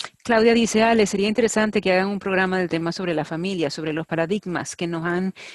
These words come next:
inculcado, sobre todo a los latinos. Estamos llenos de limitaciones mentales y mucha mentalidad de escasez. Sería interesante.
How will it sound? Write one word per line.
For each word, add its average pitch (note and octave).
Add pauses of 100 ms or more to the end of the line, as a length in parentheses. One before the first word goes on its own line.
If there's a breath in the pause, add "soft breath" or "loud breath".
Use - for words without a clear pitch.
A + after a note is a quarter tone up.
(180 loud breath)
inculcado, F#3
sobre D#3+
todo G3
a -
los B3
latinos. F3+
Estamos G3
llenos G3+
de G3+
limitaciones F3
mentales F3
y F#3+
mucha G#3+
mentalidad F#3+
de F#3
escasez. F#3
Sería E3
interesante. E3+